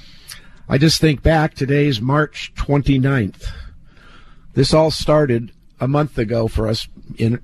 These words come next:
you know, February twenty-ninth, when things started to change dramatically here in Washington with the first case of the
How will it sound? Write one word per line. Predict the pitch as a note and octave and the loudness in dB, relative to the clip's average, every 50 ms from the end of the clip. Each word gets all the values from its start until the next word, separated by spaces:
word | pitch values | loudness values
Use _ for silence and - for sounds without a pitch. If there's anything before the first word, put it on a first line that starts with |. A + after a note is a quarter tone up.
| - | -4
you | - A2+ | -2 0
know, | A2+ A2+ A2 A#2 A2 | 0 2 0 0 -2
February | - - C#3 C3+ C3 C3+ B2 B2 B2 A#2+ A2+ | 0 0 0 2 2 2 2 2 2 0 -2
twenty-ninth, | - - B2 B2+ B2 B2 A#2+ C3 C3+ B2+ A#2 A#2 A#2 - - | -4 -4 -4 -2 0 0 0 2 0 0 0 -2 -2 -4 -6
when | G#2+ A2+ A2+ A2+ A2+ A2+ | -4 -2 0 0 0 -2
things | - B2+ A#2+ A#2 A#2 G#2+ | 0 0 0 0 0 0
started | - A#2 A#2 A#2 A2+ A2+ G#2 | 0 2 2 2 2 0 -2
to | G#2+ G2+ | -4 -4
change | - - A#2+ A2+ A#2 A2+ - - | -2 -2 -2 0 -2 -4 -6 -6
dramatically | - G#2 G#2+ A2+ A#2 A#2 A2+ G#2+ - - A2 G#2+ A2 G#2+ | -6 -4 -2 0 0 0 0 -2 -2 -2 -2 -2 0 0
here | A#2 A2+ A2 G#2+ | 0 0 0 -2
in | G#2 G2+ | -2 -2
Washington | G#2 A#2 B2+ B2+ - - A2 G#2+ - - A2+ A#2 A#2 | 0 0 0 0 0 0 -2 0 0 0 0 0 0
with | G#2+ G#2+ - | 0 -2 -2
the | - G#2 G#2 G2+ | -4 -4 -4 -2
first | - - A2 G#2+ G#2 - - - | -2 0 0 0 0 -2 -4 -4
case | - A#2+ A#2 A#2+ - - | -2 -2 0 -2 -4 -4
of | A2 A2 A2 G#2 G#2 | -6 -6 -6 -4 -4
the | A2 G#2+ G#2 G#2 G#2 | -4 -4 -2 -4 -6